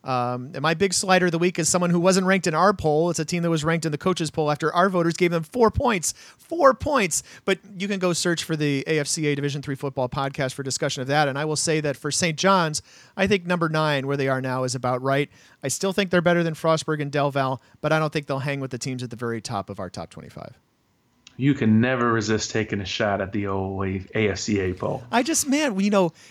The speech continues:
Speaker 1: you see a disparity like that, um, you know, four votes in our poll and number twenty-five in the other. I, I just, you know, it, it, it begs something. Something's gonna happen. Something's gonna give. Often it,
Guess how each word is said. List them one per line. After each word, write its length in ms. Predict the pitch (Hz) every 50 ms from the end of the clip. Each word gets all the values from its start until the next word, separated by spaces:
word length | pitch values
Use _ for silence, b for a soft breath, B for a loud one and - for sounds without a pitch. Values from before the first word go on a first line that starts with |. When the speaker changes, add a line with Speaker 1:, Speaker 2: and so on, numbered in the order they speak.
| B B
Speaker 1:
you 160 | 190 196 226
see 240 | - - - 262 247
a 60 | 196
disparity 580 | 170 180 160 - - - 170 175 185 170 165 151
like 240 | 135 127 123 120 117
that, 320 | 120 110 104 95 90 - - -
um, 380 | 123 113 110 107 107 101 110 -
you 120 | - 135 117
know, 120 | 110 104
four 360 | 101 - - 165 165 180 185
votes 280 | 156 165 165 151 143 -
in 80 | 147 139
our 160 | 135 135 139
poll 220 | - - 147 131
and 100 | 131 131
number 200 | 139 156 160 175
twenty-five 580 | 160 - - 165 160 151 - - 139 139 143 139
in 80 | 135
the 120 | 123 113 110
other. 260 | 117 151 180 214 226 b b b b b b b b
I, 160 | 160 185 185 _ _ _ _ _ _ -
I 140 | - 147 160
just, 380 | 165 190 180 - - - - 170
you 80 | 170
know, 200 | 165 139 117 127 - _ _ 220 _ _ _ _ _ _ -
it, 140 | 127 131 131 _ _ -
it, 160 | 165 156 147 147 -
it 200 | 175 160 147 151
begs 480 | 185 180 185 185 175 165 - - - _ b b b b -
something. 600 | - - 180 170 156 - 156 139 135 131 127 139
Something's 420 | 160 - 196 196 - 190 180 160
gonna 140 | 151 165 151
happen. 500 | 143 139 135 131 - 135 131 131 135 156 -
Something's 400 | - - 175 160 - 170 156 143
gonna 180 | 135 151 143 139
give. 320 | 135 139 131 131 127 123 B B B B B B B -
Often 540 | 143 143 147 143 - 147 139 135 131 127 -
it, 160 | 151 135 127